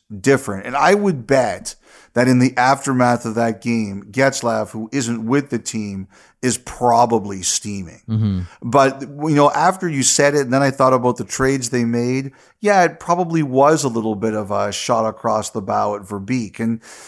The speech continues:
Speaker 1: you know, the other thing, too, is Verbeek, who was one of the toughest players in the league when he played.
Speaker 2: He was tough, too, yeah.
Speaker 1: You know, he probably also sees the change. Like, do we need this anymore?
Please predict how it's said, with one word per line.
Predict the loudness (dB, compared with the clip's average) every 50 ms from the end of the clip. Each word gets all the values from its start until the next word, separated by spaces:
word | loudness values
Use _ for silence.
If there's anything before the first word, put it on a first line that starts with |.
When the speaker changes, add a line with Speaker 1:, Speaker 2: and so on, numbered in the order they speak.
| -10 -2
Speaker 1:
you | 2 4
know, | 6
the | 6 6
other | 6 6 4
thing, | 4 2 0 0
too, | 0 2 2 2 2
is | 2 0 -2
Verbeek, | -4 -4 -4 -4 -4 -6 -6 -4 -4 -4 -6 -8
who | -10 -6
was | -6 -4 -4
one | -4 -2 -2 -2
of | -2
the | -4 -6
toughest | -8 -10 -10 -8 -6 -6 -6 -6 -8 -10 -10 _
players | -6 -4 -4 -2 -2 -2 -4 -4
in | -4 -4
the | -4 -4
league | -2 0 0 0 0 -2 -2
when | -4 -4 -4
he | -6 -8 -10 -10 -10
played. | -10 -10 -8 -6 -4 -4 -2 -4 -4 -4 -2
Speaker 2:
He | 0 2 4
was | 4 4 2 0 0
tough, | -2 -2 -2 0 -2 -4 -6
too, | -8 -4 -2 -2 0
yeah. | 0 0 0 0 0 -2 -4 -6 _ -12
Speaker 1:
You | -6 -4 0
know, | 2 4 4 4
he | 2 0 -2
probably | -4 -6 -8 -4 0 2 4 4 4 4 2 2 0 0 -2 0 2
also | 4 4 4 4 2 0 -2 -2 -2
sees | -2 -2 -2 -2 -2 -2 -2 -2
the | -2 -4
change. | -4 -4 -4 -2 -2 -2 -2 -2 -4 -6 -6 -8 -8 -6
Like, | -6 -6 -6 -4
do | -2 -2
we | -2 0 -2 -2 -4 -2
need | -2 0 0 2 2 0 0 0
this | 0 -2 -2 -2 -4
anymore? | -6 -8 -8 -10 -10 -10 -10 -10 -10 -10 -10 -12 -12